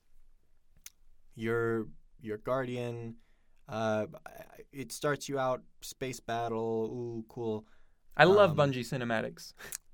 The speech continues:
Speaker 1: They, honestly,
Speaker 2: They're
Speaker 1: they've
Speaker 2: so
Speaker 1: gotten
Speaker 2: good.
Speaker 1: really impressive. Um,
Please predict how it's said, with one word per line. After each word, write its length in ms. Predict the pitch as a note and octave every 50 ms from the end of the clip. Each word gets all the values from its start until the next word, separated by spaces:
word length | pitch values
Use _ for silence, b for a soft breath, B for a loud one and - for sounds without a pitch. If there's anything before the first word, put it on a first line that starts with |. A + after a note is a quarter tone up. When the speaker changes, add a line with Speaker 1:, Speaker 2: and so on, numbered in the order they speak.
| - - -
Speaker 1:
They, 260 | - A#2 F3 A3 B3 - -
honestly, 420 | - G#2+ A#2 C3 B2 A2+ - - -
Speaker 2:
They're 40 | -
Speaker 1:
they've 100 | G#2+ -
Speaker 2:
so 180 | C#3 D3+ F3+ F3
Speaker 1:
gotten 140 | C#3 A2 G#2
Speaker 2:
good. 100 | A2 A2
Speaker 1:
really 180 | B2+ B2 G#2+ G2+
impressive. 580 | G2 G2+ - - G#2+ G2+ G2 - - F#2 F#2+ G2+ - - - - - _ _ _ - - - - - -
Um, 640 | - G#2+ G#2+ G#2 G#2 G#2 G#2 G2+ G2+ G2+ - -